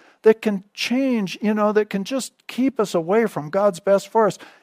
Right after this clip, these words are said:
It is the message of deliverance from that. It is a message of healing for impossible diseases. It is an extreme message.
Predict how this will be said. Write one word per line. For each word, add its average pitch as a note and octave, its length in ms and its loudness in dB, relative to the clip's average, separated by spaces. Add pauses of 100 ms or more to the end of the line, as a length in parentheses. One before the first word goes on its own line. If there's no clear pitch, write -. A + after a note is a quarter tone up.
It A#3 160 4
is G#3 160 2
the F#3+ 120 2
message G#3 480 0
of D3+ 160 -6
deliverance G#3 560 -2
from - 140 -12
that. D#3+ 180 -2
It - 20 4
is F#3+ 120 -2
a G#3+ 40 4
message G#3 460 2
of D#3 100 -2
healing B3+ 560 0
for F3+ 220 -2
impossible A3+ 720 -6
diseases. G#3+ 600 -8 (280)
It A#3+ 260 4
is A3 260 8
an F3+ 200 0
extreme F#3+ 500 -4
message. C#4+ 560 -8